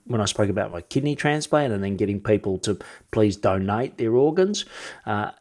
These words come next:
ego bait. So this is where you might mention top ten podcasters. So the people that you listen to, and that's basically drawing their audience to your post, and it's also, you know, giving them a rap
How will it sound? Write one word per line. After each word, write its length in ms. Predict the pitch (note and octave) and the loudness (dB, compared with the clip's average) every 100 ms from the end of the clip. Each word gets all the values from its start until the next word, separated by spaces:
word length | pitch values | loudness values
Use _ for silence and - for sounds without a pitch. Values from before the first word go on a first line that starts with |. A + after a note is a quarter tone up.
| - | -2
ego 480 | C3+ C#3 C#3+ C#3 C3+ _ - | 0 4 4 4 0 _ -2
bait. 320 | C#3 F#3 - | 0 0 -2
So 160 | - | -2
this 220 | A#2 C3+ C#3 | 0 0 0
is 140 | A2+ | 4
where 100 | A#2+ | 4
you 100 | A2+ | 6
might 220 | A2+ A2+ | 4 2
mention 380 | A#2 A2+ - G#2 | 0 -2 -2 -4
top 260 | - C3+ - | 0 0 0
ten 260 | A#2+ A2 | -2 -2
podcasters. 880 | - A#2+ G#2 - F#2+ F2+ - E2+ - - - - | 0 -2 -2 -2 0 0 -2 -4 -4 -8 -18 -12
So 180 | - G2 | -4 -2
the 120 | F#2+ | -4
people 360 | - B2+ B2+ A2+ | 0 2 2 0
that 100 | G#2 | 0
you 120 | F#2+ | 2
listen 320 | G#2+ - G#2 | 2 2 -2
to, 320 | F2+ G2+ G2 G2+ | 0 2 2 0
and 160 | G#2 G#2 | -2 -2
that's 180 | A2 | -2
basically 420 | - G2+ G2+ G#2+ F#2+ | -2 -2 0 0 0
drawing 420 | A2+ G#2 F#2+ G#2+ | 0 0 0 4
their 240 | D3 C3 | 6 6
audience 420 | G#2 F#2+ F#2 - | 6 4 0 -2
to 140 | - G#2+ | -2 0
your 120 | F#2 | 0
post, 400 | - A#2 F#3 - | 0 0 2 0
and 100 | G2 | -4
it's 120 | F#2 | -6
also, 640 | - A2+ G#2+ - G#2 F#2+ F#2+ | -4 0 2 2 2 2 0
you 80 | G#2+ | -4
know, 100 | F#2+ | -6
giving 460 | - B2 A2 G#2 G2+ | 0 2 2 0 4
them 420 | A#2+ G2 C#3+ B3+ - - | 4 4 2 -2 -8 -8
a 100 | F#2+ | -4
rap 360 | F#2 F#2+ F#2+ | 2 2 2